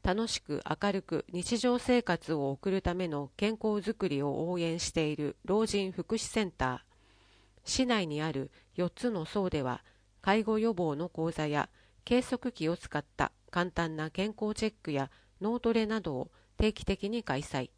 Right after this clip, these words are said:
健康、生活相談ができる場でもあります。今年度は機械を使っ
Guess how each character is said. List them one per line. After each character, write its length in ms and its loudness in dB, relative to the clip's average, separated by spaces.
健 160 0
康、 480 2
生 240 2
活 240 2
相 220 0
談 220 0
が 120 -2
で 120 -2
き 120 -2
る 120 2
場 140 0
で 100 0
も 180 -2
あ 60 -2
り 100 -6
ま 140 -4
す。 200 -16
今 240 0
年 200 0
度 120 0
は 200 0
機 120 -4
械 260 4
を 80 0
使 240 -8
っ 80 -2